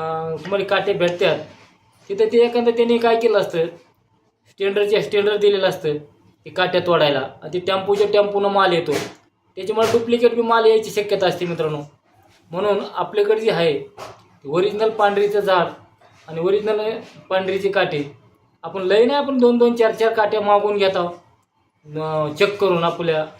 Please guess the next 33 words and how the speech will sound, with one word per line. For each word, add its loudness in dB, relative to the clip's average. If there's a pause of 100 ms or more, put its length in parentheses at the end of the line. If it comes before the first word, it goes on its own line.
(300)
जबाबदारीवर -2
म्हणा. -4 (580)
कुठं 2
नाशिकला, 0
दिंडोरीला 0
गेलं, 0
अगर -2
कुठे -4
गेलं 0 (440)
एक -12
चार 2
काट्या 0
घेऊन 0
यायच्या, 0
पाच 0
काट्या -2
घेऊन 0
यायच्या, -4 (500)
परत 2
ती -2
काट्या 0
गेल्यानंतर 0
दुसऱ्या -4
चार 0
पाच -4
घेऊन -4
यायच्या, -4 (680)
असं, 0 (960)
अं, -4
द्यायच्या 4
ज-, 2
ज्याला 2
लागतात -2